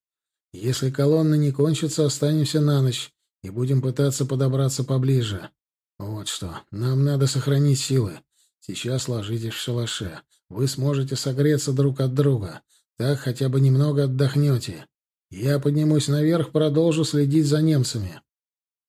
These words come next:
Оспанов помог залезть командиру на дерево, потом вместе с Виктором устроился в шалаше. Немного согревшись,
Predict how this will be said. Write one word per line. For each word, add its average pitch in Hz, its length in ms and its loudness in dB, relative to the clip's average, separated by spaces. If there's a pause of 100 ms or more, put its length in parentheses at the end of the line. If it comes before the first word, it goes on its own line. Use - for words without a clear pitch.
(360)
Оспанов 92 540 -14
помог 98 300 -10
залезть 107 320 -8
командиру 110 500 -4
на 104 160 -8
дерево, 156 420 2 (360)
потом 160 340 2
вместе 156 460 4
с - 100 -4
Виктором 156 440 2
устроился 147 560 2
в 131 60 -4
шалаше. 135 600 -2 (120)
Немного 110 400 -6
согревшись, 139 720 -2